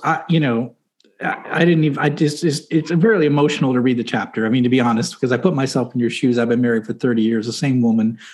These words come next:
same woman I was married to in the military. Um, and I just, like, I can imagine myself being that age and having that happen. And what, you know, I had two boys at the time, and how do you deal with that?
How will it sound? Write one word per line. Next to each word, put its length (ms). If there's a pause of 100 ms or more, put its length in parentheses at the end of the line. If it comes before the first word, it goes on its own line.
same 220
woman 140
I 40
was 120
married 260
to 80
in 60
the 60
military. 640 (480)
Um, 580 (500)
and 200
I 120
just, 340 (160)
like, 180
I 100
can 120
imagine 400
myself 400
being 260
that 220
age 360
and 140
having 380
that 160
happen. 520 (300)
And 160
what, 240
you 60
know, 100
I 80
had 220
two 180
boys 360
at 60
the 80
time, 380
and 100
how 160
do 60
you 140
deal 280
with 160
that? 400